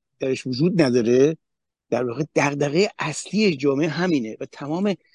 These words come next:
این تنش‌ها که با حکومت پیش میاد، در هر زمین، هر جایی که جمعی هستن، با این حکومت مشکل پیدا می‌کنن. از جمع دانشجو هستن، کارگران هستن، اصناف هستن،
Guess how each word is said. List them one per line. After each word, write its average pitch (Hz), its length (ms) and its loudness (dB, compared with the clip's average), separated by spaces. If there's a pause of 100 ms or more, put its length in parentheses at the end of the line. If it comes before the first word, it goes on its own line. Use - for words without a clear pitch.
(400)
این 160 340 4 (1120)
تنش‌ها 143 560 2 (420)
که 139 140 0
با 131 260 2
حکومت 135 480 -6
پیش - 240 -12
میاد، 143 360 0 (920)
در 147 120 -2
هر 175 300 -2
زمین، 170 440 -4
هر 190 180 -6
جایی 202 320 0
که 147 300 -2 (480)
جمعی 180 360 -6
هستن، 156 720 -2 (280)
با 151 120 2
این 180 100 2
حکومت 165 340 0
مشکل 143 240 -4
پیدا 123 180 -8
می‌کنن. 107 200 -12
از 131 180 0 (180)
جمع 147 220 8
دانشجو 139 420 4
هستن، 135 460 -2
کارگران 120 420 2
هستن، 131 360 -6
اصناف 127 460 -4
هستن، 127 360 -4